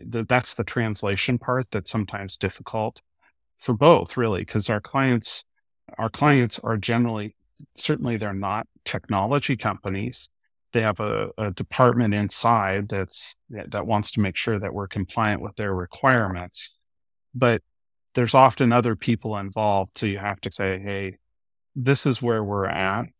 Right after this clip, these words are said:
for our initiatives." And then when I look at the stakeholders inside of my organization, it's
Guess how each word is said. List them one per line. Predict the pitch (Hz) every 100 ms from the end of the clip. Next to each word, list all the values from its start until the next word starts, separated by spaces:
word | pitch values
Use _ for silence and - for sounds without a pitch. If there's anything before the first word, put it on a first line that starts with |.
| _ _ _ -
for | - 110 95 95 - -
our | 101
initiatives." | 95 113 - 98 82 85 101 - - _ _ _ _ _ -
And | 127 113
then | 107 101 _ - 113
when | 131 113
I | 104
look | 113 113
at | 107 92 - _ _
the | 156
stakeholders | 107 - 113 - 113 101 95
inside | 107 95 104 98
of | 101
my | 117 123
organization, | 104 95 104 95 101 95 90 - 95 95 - _ _ _ _
it's | 113 104 - -